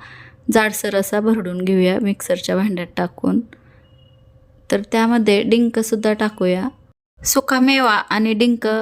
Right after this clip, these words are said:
भांड्यात बसेल एवढा मी पल्स मोडवर जाडसर असा भरडून घेतला आहे आणि आता हा परातीमध्ये टाकूया. आपण एक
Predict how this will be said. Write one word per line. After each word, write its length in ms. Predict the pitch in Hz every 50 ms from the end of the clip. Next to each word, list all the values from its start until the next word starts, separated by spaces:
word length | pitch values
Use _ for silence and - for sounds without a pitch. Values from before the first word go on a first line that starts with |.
| - -
भांड्यात 360 | - 220 226 220 220 220 214 220 220 233
बसेल 320 | 220 220 - 220 202 202
एवढा 240 | 190 190 190 185 190
मी 260 | 190 196 202 214 - - _ _ - - -
पल्स 320 | 208 208 202 202 - -
मोडवर 360 | - 208 196 190 185 185 185 190 - 214
जाडसर 440 | 214 208 196 196 202 - - 196 196
असा 260 | 190 190 185 - 185
भरडून 420 | 185 214 214 208 202 190 190 185 185
घेतला 340 | 185 196 185 - - 175 175
आहे 300 | 175 190 196 196 196 - - -
आणि 320 | 190 185 185 190 190 202 - -
आता 300 | 208 - _ - 190 196
हा 260 | 196 208 214 208 208 254 - - - - - - _ _ _ _ _ _
परातीमध्ये 640 | - 208 208 190 185 - - 180 185 185 180 190 185
टाकूया. 460 | 185 196 190 - - 185 180 180 180
आपण 300 | 180 180 - - 202 202
एक 120 | 202 214